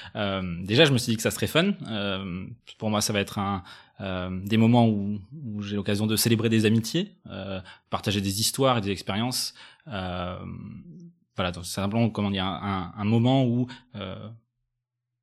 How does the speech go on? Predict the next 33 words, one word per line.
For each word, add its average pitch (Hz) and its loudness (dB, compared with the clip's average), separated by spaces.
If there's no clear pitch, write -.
on 107 -6
prend 120 0
le 110 2
temps 110 2
pour - -10
ça. - -8
Donc, 104 -12
euh, 92 -10
ça, 110 -12
ça 107 -8
me 98 -6
semble 95 -12
juste 110 -8
chouette - -6
déjà 101 -6
en 87 -6
soi. - -12
Après, 135 4
euh, 101 2
l'idée 127 8
derrière 117 8
le 110 6
podcast, - 0
euh, 95 -2
donc 101 0
de, 101 0
de 107 -4
parler 104 0
de 101 0
la 101 0
question 110 -2
du 104 -2
sens, - -4